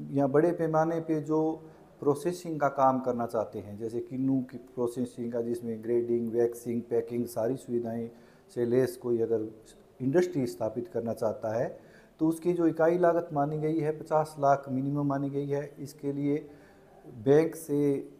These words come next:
loan की सुविधा आवश्यक है। इस पे जो सुविध-, जो subsidy दी जाती है वो पैंतीस प्रतिशत है, यानी कि पचास लाख unit cost पे साढ़े सत्रह लाख रुपए किसान को, किसान या इंडस्ट्रियल जो भी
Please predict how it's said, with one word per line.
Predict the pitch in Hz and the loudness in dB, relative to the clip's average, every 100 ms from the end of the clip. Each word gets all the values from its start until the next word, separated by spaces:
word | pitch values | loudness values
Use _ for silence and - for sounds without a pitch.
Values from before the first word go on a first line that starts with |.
| 117 | -4
loan | 120 135 147 143 - | 2 4 2 -2 -8
की | |
सुविधा | 135 143 139 135 | -8 -4 2 2
आवश्यक | - 131 143 147 - | 4 4 4 2 -2
है। | 143 156 - - _ _ _ - | -2 -2 -6 -20 _ _ _ -6
इस | 170 180 | -4 0
पे | 196 190 | 2 4
जो | 190 | 2
सुविध-, | 180 180 180 - - _ - | 0 -4 -6 -12 -20 _ -14
जो | 139 147 | -4 -2
subsidy | 143 175 - 196 202 | -2 -4 -4 -2 0
दी | 151 | 2
जाती | 147 131 143 | 4 2 2
है | 151 | 0
वो | 156 151 - - - | 0 -4 -14 -14 -6
पैंतीस | 156 - - 185 170 | -6 -6 -6 -6 -4
प्रतिशत | - - 139 131 123 | -6 -4 -4 -4 0
है, | 123 131 | 0 2
यानी | 131 135 | 0 -2
कि | 139 147 160 - - - - | 0 -2 -4 -14 -20 -20 -16
पचास | - 151 165 160 | 0 4 4 2
लाख | 139 139 135 - | 2 2 2 -2
unit | 127 123 143 143 | -4 -2 -2 -4
cost | - 135 123 | -4 -2 -2
पे | - - 139 | -4 -2 -2
साढ़े | - 156 160 147 | 2 2 2 -2
सत्रह | - - 127 127 | -4 -2 2 4
लाख | 123 123 120 127 | 4 2 0 -10
रुपए | 117 - 127 165 - - - - _ - 131 | -8 0 2 2 -4 -18 -20 -20 _ -14 -6
किसान | 120 117 - 101 107 110 | -6 -6 -16 -6 -4 -4
को, | 110 - - 120 120 120 - _ - | -6 -14 -14 -8 -8 -10 -20 _ -12
किसान | - 117 131 | -2 2 2
या | 131 120 | 2 0
इंडस्ट्रियल | 117 131 - 131 127 123 | 2 2 0 -2 -2 0
जो | 117 131 | 2 4
भी | 127 127 | 4 0